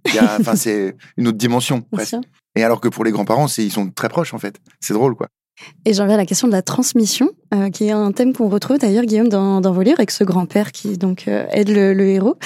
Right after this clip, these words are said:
Speaker 2: C'est quelque chose d'im-, d'important. Enfin, c'était une envie aussi de parler de transmission dans, dans vos livres ?
Speaker 1: Oui, c'est très important. Moi, je travaille beaucoup sur le temps qui passe. Et voilà, entre les, les enfants et les grands-parents, je vais investir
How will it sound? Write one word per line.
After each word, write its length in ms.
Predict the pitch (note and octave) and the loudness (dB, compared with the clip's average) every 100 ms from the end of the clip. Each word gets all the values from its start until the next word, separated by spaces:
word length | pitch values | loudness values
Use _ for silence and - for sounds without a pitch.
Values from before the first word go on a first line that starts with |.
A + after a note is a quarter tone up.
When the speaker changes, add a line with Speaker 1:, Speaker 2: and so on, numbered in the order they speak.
| - - - | -4 -4 -6
Speaker 2:
C'est 280 | - A3 G#3+ | 2 4 4
quelque 260 | A3+ G#3+ | 2 0
chose 260 | G#3+ B3+ A3 | 0 0 2
d'im-, 220 | A3+ A3 | 2 4
d'important. 400 | A3+ A3 - D4 | 2 -2 -2 -2
Enfin, 120 | D4+ | 0
c'était 320 | B3 A3+ A#3 | -2 0 2
une 160 | A3+ A#3 | 4 6
envie 280 | A#3 A#3+ D4+ | 4 4 2
aussi 240 | C#4+ - | 2 0
de 80 | B3+ | 0
parler 180 | A3+ A3+ | 2 0
de 60 | |
transmission 420 | - A#3 A#3+ - B3+ | -2 -4 -4 -2 -2
dans, 300 | A#3+ A3+ A3+ | 0 -2 -2
dans 160 | A3 | -2
vos 60 | A3 | -2
livres ? 180 | A#3+ D4 _ _ - | -2 -6 _ _ 2
Speaker 1:
Oui, 140 | D3+ | 2
c'est 100 | C#3+ | 2
très 180 | C3+ D3+ | 0 0
important. 420 | C#3+ B2+ - B2 - - - - | 0 -2 -4 -6 -8 -16 -10 0
Moi, 100 | C#3 | 2
je 80 | - | 2
travaille 240 | C#3+ C#3+ | 4 4
beaucoup 280 | C#3 D#3 G3+ | 2 0 0
sur 180 | - C3 | 2 0
le 60 | |
temps 120 | A2+ | 0
qui 160 | C3 C3 | -2 -2
passe. 360 | C#3+ G3 - - _ - - | 0 0 -2 -10 _ -10 -4
Et 80 | |
voilà, 300 | A2 A2+ A2+ | 0 2 4
entre 240 | A2+ - A2+ | 2 0 0
les, 160 | A2+ | 2
les 180 | A2+ A#2 | 2 0
enfants 220 | A#2+ C3 B2+ | 0 0 -2
et 20 | |
les 60 | |
grands-parents, 480 | A2 A2 A2+ A2+ C#3+ - - - | 0 -2 0 0 0 -2 -12 -6
je 180 | - A2 | -4 0
vais 120 | B2 | 2
investir 720 | A#2+ A#2+ C3 - C3 C#3 C3 | 2 0 0 0 0 0 -2